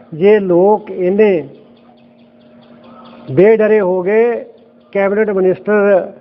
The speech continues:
ਜਿੱਦਾਂ ਸਾਡੇ ਮੀਤ ਹੇਅਰ ਜੀ ਕਹਿੰਦੇ ਨੇ ਵੀ ਦੋ ਕਤਲ ਤਾਂ ਐਵਰੇਜ ਹੈ, ਮੈਂ ਉਸ ਮੰਤਰੀ ਨੂੰ ਇਹ ਗੱਲ ਪੁੱਛਣੀ ਚਾਹੁੰਦਾ, ਜੇ ਉਹਨਾਂ ਦੋਨਾਂ ਕਤਲਾਂ 'ਚੋਂ ਇੱਕ ਕਤਲ ਤੇਰੇ ਪਰਿਵਾਰ ਦਾ ਹੋਵੇ, ਕੀ ਫਿਰ ਇੰਨੀ ਹੱਸ ਕੇ ਸਟੇਟਮੈਂਟ ਦੇ ਦੇਗਾ? ਕਿਉਂਕਿ ਉਹ ਜਿਹੜੇ ਦੋ ਕਤਲ ਆ, ਮੇਰੇ ਵਰਗੇ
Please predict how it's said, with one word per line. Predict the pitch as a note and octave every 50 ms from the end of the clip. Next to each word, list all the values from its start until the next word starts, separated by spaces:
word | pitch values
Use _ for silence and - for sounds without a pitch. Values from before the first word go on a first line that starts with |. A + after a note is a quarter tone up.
| - - - _ - - - - - - -
ਜਿੱਦਾਂ | F3 F#3 F3 G3+ G3+ G3 F3+ E3+ E3 D#3 C#3+ - - D#3+ D3
ਸਾਡੇ | E3+ F3 F3 F#3+ G3
ਮੀਤ | F3+ F3+ F3+ F#3 -
ਹੇਅਰ | G3 E3+ G3 G#3 G#3 G3
ਜੀ | F3 G3+ G3
ਕਹਿੰਦੇ | - F#3+ F#3 G3 G#3 G#3
ਨੇ | G#3+ G#3
ਵੀ | A3 F#3
ਦੋ | D#3 F3 F3+ G3 F#3+
ਕਤਲ | F#3+ G3+ G3 G3+ G3+ F#3
ਤਾਂ | - G3+ F#3+
ਐਵਰੇਜ | F#3 F#3 F3+ F3+ F#3 F#3 F3
ਹੈ, | G#3
ਮੈਂ | G#3 G3+ G3+ G#3 G3+
ਉਸ | G3 G3 G3 F3
ਮੰਤਰੀ | F#3 F3+ F3+ F#3 D#3+ - F3+ G#3+ G#3+
ਨੂੰ | G#3 G#3+ G#3
ਇਹ | G3+
ਗੱਲ | F#3 G3 -
ਪੁੱਛਣੀ | - F#3 E3+ - - F3 F3+ F3
ਚਾਹੁੰਦਾ, | F3 F#3+ G3 G#3+ A3+ A#3 A#3 A#3 G#3+ G#3 - - - - - - F#3+
ਜੇ | F3 A3+ A#3+
ਉਹਨਾਂ | A#3 A#3 B3 B3+ C#4 C#4 C4+
ਦੋਨਾਂ | F3+ F3 G3+ A3 B3+ C#4+ D4 C#4+
ਕਤਲਾਂ | C#4+ C4 - B3+ B3+ B3+
'ਚੋਂ | A3 A#3+
ਇੱਕ | A#3+ A#3 A3+
ਕਤਲ | A3+ A3+ - A3+ A3+
ਤੇਰੇ | A3+ A3 A3+ A3+
ਪਰਿਵਾਰ | A3+ G#3+ G3+ G3 G3 G3+ G3+ G#3
ਦਾ | F#3+ F#3+ -
ਹੋਵੇ, | F#3+ F#3+ G3+ G3 G#3+
ਕੀ | G#3+ G#3+ A3 A3
ਫਿਰ | - G#3
ਇੰਨੀ | G#3+ G#3 G3+ G#3+
ਹੱਸ | E3+ F3+ F3+ F3 F#3+ D#3
ਕੇ | G3 F#3
ਸਟੇਟਮੈਂਟ | F#3+ G3 G3+ F#3 F#3+ G3 G3 F#3
ਦੇ | E3+ F3+ F3
ਦੇਗਾ? | F#3 A3 A3 A3 G#3+ G3 - A#3 - - - _ _ _ - - - - - _ _ _ - - - - - - - -
ਕਿਉਂਕਿ | A3 A#3 A3 - C4+
ਉਹ | B3+ B3+ C#4+ D4+
ਜਿਹੜੇ | C4 B3+ D4+ G3
ਦੋ | F#3+ G3+ A3+ A3+ A#3+
ਕਤਲ | A#3 B3 A#3+ A#3+ B3 B3+
ਆ, | C#4 C4+
ਮੇਰੇ | A#3+ A3+ A#3 B3 B3
ਵਰਗੇ | B3 B3 A#3 G#3 G3+ C4 C4